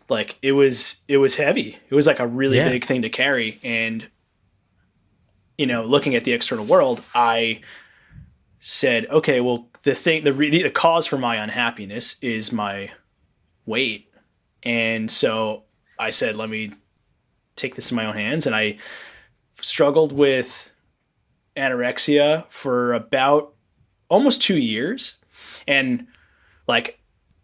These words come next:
Speaker 1: I would eat, like, one meal a day. Basically, sometimes if I, if I had to have dinner with the family, I would eat that meal. <clears throat> and any other time that I didn't, I wasn't in front of someone that I would be,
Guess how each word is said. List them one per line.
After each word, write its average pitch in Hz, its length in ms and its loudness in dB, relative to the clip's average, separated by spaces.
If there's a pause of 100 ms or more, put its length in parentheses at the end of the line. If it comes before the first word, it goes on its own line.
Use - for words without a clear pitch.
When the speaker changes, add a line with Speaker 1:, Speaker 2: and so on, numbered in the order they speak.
(360)
Speaker 1:
I 120 100 0
would 113 140 -2
eat, 117 160 -8
like, 110 220 -8
one 139 360 2
meal 139 300 2
a 120 60 0
day. 123 540 0 (400)
Basically, 135 760 -2 (120)
sometimes 120 600 -2
if 139 140 -2
I, 135 300 -2
if 147 140 -2
I 135 60 0
had 143 180 0
to 143 40 0
have 131 100 0
dinner 127 200 -2
with 120 100 -6
the 107 80 -10
family, 123 400 -4
I 104 60 -8
would 110 120 -6
eat 110 160 -8
that 110 220 -2
meal. 151 380 -2 (180)
<clears throat> - 0 - (1160)
and 135 120 0
any 123 300 0
other 123 240 -2
time 127 360 -4
that 117 100 -2
I 117 60 -2
didn't, 127 300 -4
I 131 60 -2
wasn't 127 300 -2
in 120 140 -6
front 123 200 -6
of 117 80 -6
someone 117 300 -2
that 104 200 -8
I 113 80 -4
would 110 140 -4
be, 107 280 -8